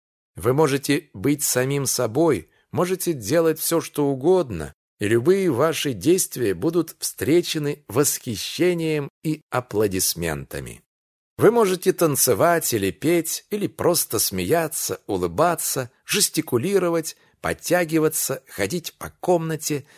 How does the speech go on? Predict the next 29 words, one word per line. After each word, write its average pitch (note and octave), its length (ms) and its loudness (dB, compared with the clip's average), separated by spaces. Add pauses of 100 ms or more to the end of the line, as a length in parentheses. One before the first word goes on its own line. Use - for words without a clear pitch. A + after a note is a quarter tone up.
(260)
или E3+ 180 -2
даже D3+ 340 0
сидеть D3+ 560 -2
в - 40 -12
молчании F#2+ 840 -4 (360)
и A3 80 0
наслаждаться B2+ 800 2
тем, E3+ 360 2 (260)
что - 260 2
вы D3+ 240 4
играете C#3+ 560 2
роль C#3 260 2
человека A2+ 720 0
на A2+ 140 -2
земле, A#2 540 -2 (280)
и F2 80 -2
вам D#3+ 280 0 (100)
аплодируют G#2 920 0 (140)
ангелы. D2+ 680 -4 (320)
Запомните, D#3+ 680 0
пожалуйста, B2 640 0
это A2 240 0
состояние. E2 840 -2 (520)
Вы E3+ 200 0
создали D3+ 600 2
для A#2 160 0
себя C3 360 2
пространство B2 760 -2
игры, A2+ 560 0